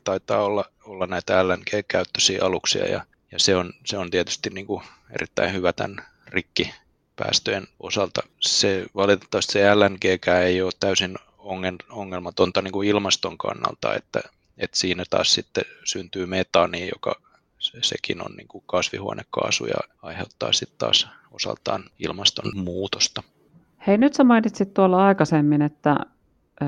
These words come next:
Speaker 2: kaikki toimet, jotka tehdään ilmastonmuutoksen torjumiseksi, on myös ne, jotka sitten lopulta auttaa meriä. Niin mitkä ne toimet on sun näkemyksen mukaan?
Speaker 1: No, juurikin tämmönen niinku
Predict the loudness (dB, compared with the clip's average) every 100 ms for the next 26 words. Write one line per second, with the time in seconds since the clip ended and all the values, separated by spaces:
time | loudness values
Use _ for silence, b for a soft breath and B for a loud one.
0 | -4 4 4 6 2 0 -2 _ _ 8
1 | 12 12 10 8 2 0 0 0 2 2
2 | 4 4 4 2 4 6 6 4 0 0
3 | 0 -2 0 2 2 2 0 4 6 6
4 | 4 2 0 0 0 2 2 2 2 2
5 | 2 0 -4 -4 -2 0 4 4 4 4
6 | 4 2 2 2 4 6 6 6 4 4
7 | 8 8 6 -2 0 2 4 4 6 6
8 | 6 6 2 -6 _ _ 2 6 8 6
9 | -2 _ _ _ -2 6 6 6 2 0
10 | 0 -2 -2 -2 -4 -4 -10 _ _ _
11 | -8 -2 -2 -4 -20 -20 _ _ _ -20
12 | -20 -6 -2 0 0 -2 -2 -4 -2 0
13 | 0 0 -2